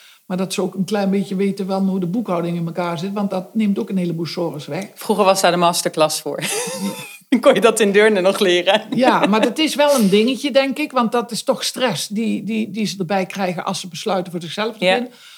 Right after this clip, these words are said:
Speaker 1: Maar, eh, ik denk dat het heel belangrijk zou zijn dat, eh, kijk, daarom is het goed dat onder vijfentwintig is gekomen.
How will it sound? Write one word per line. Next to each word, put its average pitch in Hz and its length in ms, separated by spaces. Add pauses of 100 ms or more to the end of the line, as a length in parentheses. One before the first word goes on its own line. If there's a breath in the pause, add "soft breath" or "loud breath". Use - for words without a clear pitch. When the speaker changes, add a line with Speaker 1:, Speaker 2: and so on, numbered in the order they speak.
(160 loud breath)
Speaker 1:
Maar, 202 440
eh, 202 420
ik 214 180
denk 185 240
dat 175 140
het 175 140
heel 196 160
belangrijk 208 500
zou 185 200
zijn 185 280
dat, 175 240
eh, 180 260 (140)
kijk, - 360
daarom 196 360
is 180 80
het 151 100
goed 208 160
dat 175 160
onder 175 240
vijfentwintig 180 640
is 220 160
gekomen. 220 500